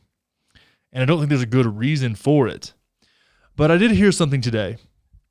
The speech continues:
I was watching, uh, Kyle Kulinski, and he had one hell of a line. He was talking about when you play good cop, bad cop,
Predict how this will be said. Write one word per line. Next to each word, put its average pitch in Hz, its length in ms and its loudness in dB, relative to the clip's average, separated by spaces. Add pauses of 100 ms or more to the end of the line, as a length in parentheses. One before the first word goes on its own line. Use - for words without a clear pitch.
(540)
I 123 100 -6
was 127 240 0
watching, 127 520 -2
uh, 110 180 -4
Kyle 127 300 -2
Kulinski, 120 580 -10 (260)
and 113 420 -4
he 131 120 -6
had 147 160 -2
one 127 160 -4
hell 127 220 0
of 110 80 -4
a 104 40 -4
line. 98 440 -8 (1300)
He 160 120 -6
was 151 140 2
talking 185 320 -2
about 135 340 4
when 135 100 -2
you 139 80 0
play 185 220 0
good 139 300 0
cop, 127 280 -2
bad 110 280 -4
cop, 95 340 -10